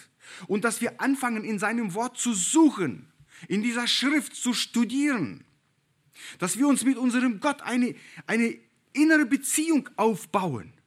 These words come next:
Wir beten zu ihm und er gibt uns sein Wort, aber er gibt uns das durch das Lesen, durch das Studieren, indem wir uns da vertiefen in sein Wort. Erst dann bekommen wir diese Kraft.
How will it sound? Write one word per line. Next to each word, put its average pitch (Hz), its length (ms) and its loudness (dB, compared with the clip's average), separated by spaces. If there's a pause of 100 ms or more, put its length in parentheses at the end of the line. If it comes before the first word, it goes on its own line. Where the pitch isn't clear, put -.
(360)
Wir - 140 2
beten 294 480 0
zu 277 160 -6
ihm 196 280 -2
und - 180 -12
er 208 100 -6
gibt - 420 0
uns 262 180 -2
sein 269 300 0
Wort, 226 400 -4 (160)
aber 190 220 -2
er 220 100 2
gibt 247 260 0
uns 233 140 -4
das 240 240 -6
durch 254 260 -2
das 233 240 -4
Lesen, 226 540 -2
durch 214 160 -6
das 233 180 -4
Studieren, 240 840 -2 (200)
indem 202 280 0
wir 214 160 -4
uns 208 260 -8
da 196 140 -6
vertiefen 269 640 -4
in 247 160 -6
sein 208 240 -4
Wort. 151 300 -6 (220)
Erst 208 440 0
dann 247 400 2 (160)
bekommen 190 420 -4
wir 180 140 -6
diese 139 400 -4
Kraft. - 680 -12